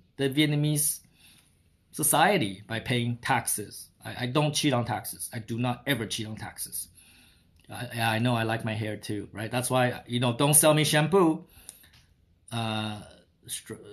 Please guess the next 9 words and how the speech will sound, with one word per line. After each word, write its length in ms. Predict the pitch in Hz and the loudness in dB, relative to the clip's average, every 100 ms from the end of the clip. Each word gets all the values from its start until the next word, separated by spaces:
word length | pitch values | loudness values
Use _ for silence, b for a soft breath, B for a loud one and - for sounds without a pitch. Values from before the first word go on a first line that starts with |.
| 107 | -16
I 40 | 107 | -8
don't 180 | 117 113 | -4 -4
understand 360 | 107 101 104 | -4 -6 -8
that 100 | 98 | -10
one. 100 | 107 - b b b _ - 120 - - - _ _ _ _ _ _ _ _ _ _ _ _ _ _ _ _ _ _ _ _ _ _ _ _ _ _ _ _ _ _ _ _ _ _ _ _ _ _ _ _ _ _ _ _ | -14 -16 b b b _ -20 -20 -20 -20 -20 _ _ _ _ _ _ _ _ _ _ _ _ _ _ _ _ _ _ _ _ _ _ _ _ _ _ _ _ _ _ _ _ _ _ _ _ _ _ _ _ _ _ _ _
Some 300 | - - 202 | 2 6 6
advice 360 | 190 151 170 175 | 6 6 4 4
for 120 | 175 | 2
startup. 720 | - 160 156 190 214 - _ | 2 6 6 8 6 2 _